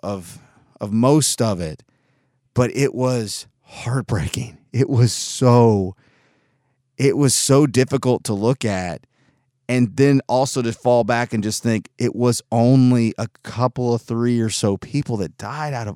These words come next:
all of this. Holy, you know, wow. Holy bleep.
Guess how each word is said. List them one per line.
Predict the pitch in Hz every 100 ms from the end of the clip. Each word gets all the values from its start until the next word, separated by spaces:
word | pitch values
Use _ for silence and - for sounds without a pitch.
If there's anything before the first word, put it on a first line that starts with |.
| -
all | 110 127 170 156
of | 107
this. | 95 82 - - _ _ _ _ _ _ _ _ _
Holy, | - - 175 185 160 123 107 87 87 82 85
you | - 104
know, | 98
wow. | 92 104 165 175 92 80 78
Holy | _ _ 175 190 160 123
bleep. | 107 185 147